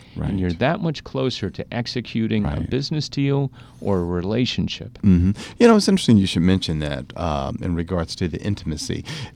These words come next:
Speaker 2: If you're a, a C E O of a very large company, um, typically the only time that folks get to hear from you is the, is the, or the memos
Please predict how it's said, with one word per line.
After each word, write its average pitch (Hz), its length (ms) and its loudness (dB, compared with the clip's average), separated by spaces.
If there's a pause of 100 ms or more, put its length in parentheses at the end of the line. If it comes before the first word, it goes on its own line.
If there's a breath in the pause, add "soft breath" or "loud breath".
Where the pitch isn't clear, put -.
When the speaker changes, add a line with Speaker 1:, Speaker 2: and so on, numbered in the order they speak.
(220)
Speaker 2:
If - 200 2
you're 135 280 10
a, 76 320 2
a 76 140 -6
C - 200 6 (140)
E 98 40 8
O 95 120 8
of 90 120 0
a - 60 -2
very 107 420 8
large 92 380 4
company, 110 500 0 (400 loud breath)
um, 87 680 -2 (180)
typically 92 480 4
the 90 80 4
only 92 260 6
time 90 380 4
that 82 180 2
folks - 300 0
get - 180 -2
to 87 80 -2
hear 101 160 2
from 87 200 2
you 80 180 2
is 80 180 -2
the, - 140 -4 (180)
is 85 160 -4
the, - 160 -4 (140)
or 87 160 0
the 85 80 2
memos 90 640 6